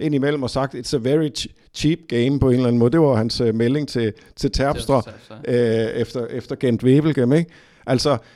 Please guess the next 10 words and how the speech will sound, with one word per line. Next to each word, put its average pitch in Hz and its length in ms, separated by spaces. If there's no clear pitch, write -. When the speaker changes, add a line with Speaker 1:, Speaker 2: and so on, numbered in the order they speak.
Speaker 1:
øh, 151 120
øh, - 240
han 170 260
er, 160 340
øh, - 60
øh, - 360
han 156 220
er, 165 60
han 185 180
er, 175 120